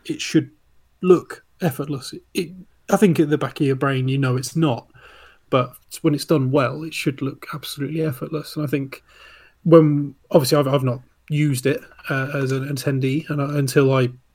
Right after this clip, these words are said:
do Flotsam and Jetsam in, uh, what, six weeks' time. Um, so that's gonna be really interesting, and we'll be able to maybe get you back on and give you the, sort of the feedback, have a bit of a, more of a chat, and, you know, see, let you know how we, we get on with it. And I promise you'll be nice.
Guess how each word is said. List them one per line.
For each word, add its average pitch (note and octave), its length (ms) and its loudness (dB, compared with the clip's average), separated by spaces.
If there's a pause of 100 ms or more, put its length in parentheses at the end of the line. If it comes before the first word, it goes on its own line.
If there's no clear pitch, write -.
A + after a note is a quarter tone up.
do C#3+ 160 2
Flotsam C#3 340 -4
and C3 80 -2
Jetsam C#3+ 360 -2
in, C3 180 0
uh, C3 200 0 (360)
what, - 160 -12
six - 240 -10
weeks' D3+ 180 -2
time. E3+ 320 -2 (880)
Um, C#3+ 580 -2 (320)
so C#3 300 4
that's D#3 240 2
gonna D3+ 140 2
be D3 60 0
really C#3 200 2
interesting, C3+ 480 -4
and D3 80 -4
we'll C#3+ 100 -2
be C#3+ 120 -2
able C#3+ 80 -4
to C3 320 -4 (220)
maybe C#3+ 340 2
get C#3+ 160 -6
you - 40 -12
back C3+ 220 -6
on C#3+ 220 -2
and C#3+ 100 -4
give C#3 140 -2
you C3 200 -2 (220)
the, - 80 -20
sort C3 240 -6
of B2+ 60 -18
the - 60 -18
feedback, - 420 -8
have C#3 160 -4
a C#3 40 -4
bit C3+ 120 -2
of C3+ 100 -4
a, C#3+ 140 -4
more C#3+ 140 2
of B2+ 60 -4
a B2+ 40 -6
chat, D#3 320 -2
and, C3+ 260 -4 (540)
you C3+ 80 -2
know, B2 180 0 (380)
see, C3+ 280 -4 (140)
let D3 160 0
you D3+ 80 2
know C#3+ 100 2
how D3 200 0
we, C#3 340 0
we D3 80 0
get D3 80 4
on C#3 140 2
with D3 100 4
it. F3 80 2
And D#3+ 260 -2
I D#3+ 40 -2
promise D3 280 0
you'll C3+ 120 0
be C3 100 0
nice. C#3+ 460 -2